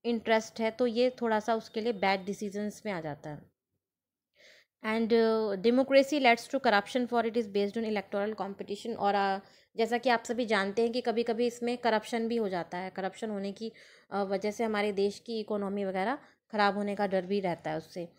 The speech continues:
And, uh, ordinary people don't know what is good for them, they should not decide anything। और ऑर्डिनरी लोग जो होते हैं वो, उनको नहीं पता कि उनके लिए क्या ठीक है, वो सही से डिसीजंस नहीं ले पाते हैं। तो इस तरह के कुछ आर्ग्यूमेंट्स होते हैं जो कि डेमोक्रेसी में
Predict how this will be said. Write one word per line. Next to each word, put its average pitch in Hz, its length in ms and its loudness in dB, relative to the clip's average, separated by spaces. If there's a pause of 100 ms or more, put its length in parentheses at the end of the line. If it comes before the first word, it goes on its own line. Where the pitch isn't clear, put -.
(600)
And, 202 200 2
uh, 208 220 0
ordinary 254 540 4
people 269 240 4
don't 247 280 4
know 262 200 4
what 233 120 6
is 254 160 0
good 233 160 0
for 233 220 -4
them, 214 240 0
they 220 140 -2
should 196 200 -6
not 208 180 -2
decide 190 360 -2
anything। 180 400 -8
और 202 140 2
ऑर्डिनरी 233 540 2
लोग 226 260 2
जो 240 140 0
होते 214 220 0
हैं 220 60 -2
वो, 233 320 -2 (320)
उनको 240 240 2
नहीं 240 240 2
पता 226 240 2
कि 220 120 0
उनके 233 240 0
लिए 233 120 0
क्या 220 240 2
ठीक 220 380 -6
है, 220 180 -2 (380)
वो 240 100 2
सही 233 280 4
से 254 140 4
डिसीजंस 233 600 0
नहीं 214 220 2
ले 196 140 2
पाते 185 320 -2
हैं। 208 120 -4
तो 247 160 -2
इस 262 180 -2
तरह 262 160 6
के 277 120 2
कुछ 277 200 -2
आर्ग्यूमेंट्स 240 600 0
होते 190 220 -4
हैं 240 140 -2 (400)
जो 226 160 4
कि 254 160 0
डेमोक्रेसी 214 600 0
में 285 160 -2